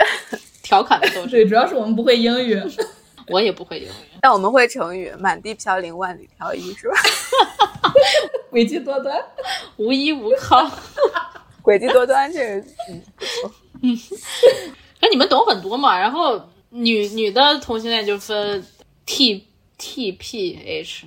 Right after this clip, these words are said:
Speaker 1: 就是清华<laughs> Peking University。What about H？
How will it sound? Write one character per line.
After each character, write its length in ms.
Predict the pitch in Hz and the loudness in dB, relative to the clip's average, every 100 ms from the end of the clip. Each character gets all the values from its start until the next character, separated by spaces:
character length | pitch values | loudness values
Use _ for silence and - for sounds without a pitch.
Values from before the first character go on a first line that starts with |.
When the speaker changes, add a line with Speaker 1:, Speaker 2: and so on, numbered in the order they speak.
| 165 | -20
Speaker 1:
就 80 | 175 | -18
是 160 | - - _ | -18 -20 _
清 380 | - 262 247 240 | -2 0 0 2
华 240 | 240 247 - - 302 | 4 4 2 2 0
<laughs> 280 | - 262 - | -2 -8 -6
Peking 800 | - 254 247 - 277 294 - 254 - _ _ _ _ - | -2 -2 -4 -4 -2 -4 -6 -12 -16 _ _ _ _ -4
University。 1000 | 269 262 247 208 220 - 254 254 247 - - - - - 762 640 640 _ _ - 523 381 277 | -2 0 -2 -4 -6 -6 -8 -4 -4 -4 -10 -14 -4 0 0 -2 -8 _ _ -10 -8 -10 -6
What 160 | 220 | -4
about 320 | 233 220 220 - | -2 0 0 2
H？ 640 | 226 196 - - - | 4 4 2 0 0